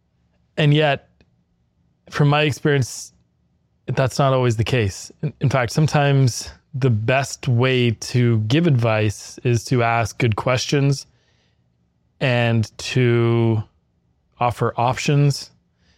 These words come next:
and to propose certain visions,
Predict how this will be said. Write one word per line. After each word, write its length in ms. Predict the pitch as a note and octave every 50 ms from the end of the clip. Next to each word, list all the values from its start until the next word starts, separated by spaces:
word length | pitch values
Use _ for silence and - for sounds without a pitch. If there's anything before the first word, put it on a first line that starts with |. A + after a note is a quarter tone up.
| _ _ _
and 220 | - A#2+ A#2 A2+
to 500 | - - - B2 A#2+ A#2 A#2 A#2 A#2 G#2+ -
propose 840 | - B2 - - - C3 B2+ B2 B2 B2 A#2+ A2 - - - - - _ _ _ _ _ _ _ _ _ _ _ _ _ _
certain 400 | _ - - C3+ B2+ A#2+ A#2+ A2
visions, 600 | G#2+ A#2+ C3+ C#3+ D#3 F3 F3+ G3 F#3+ - - -